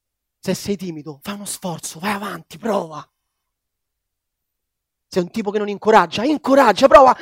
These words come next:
con, con una cosa piccola, parti da una cosa piccola. Sei un tipo che porta rancore, e allora devi perdonare. Andiamo al secondo personaggio che non poteva non starci in una, in una predica di questo tipo,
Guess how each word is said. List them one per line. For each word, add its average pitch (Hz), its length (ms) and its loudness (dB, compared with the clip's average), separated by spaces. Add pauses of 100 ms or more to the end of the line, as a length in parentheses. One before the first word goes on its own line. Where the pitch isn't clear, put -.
con, - 240 -8
con 320 140 0
una 330 120 2
cosa 330 180 8
piccola, 285 320 0
parti 359 200 2
da 339 60 2
una 311 100 2
cosa 262 220 2
piccola. 156 480 -10 (2000)
Sei - 140 -4
un 185 80 -4
tipo 196 180 -6
che 185 100 -2
porta 190 260 -2
rancore, 175 580 -2 (760)
e 175 80 -14
allora 180 180 -2
devi 180 200 -2
perdonare. 156 580 -14 (2500)
Andiamo 311 280 6
al 311 80 8
secondo 294 320 6
personaggio 262 420 8
che 208 60 0
non 220 160 0
poteva 233 280 6
non 220 120 -2
starci 170 460 2
in 170 60 -12
una, 143 460 -14
in 175 80 -16
una 160 400 -10
predica 175 260 -8
di 165 80 -8
questo 165 260 -6
tipo, 175 300 -6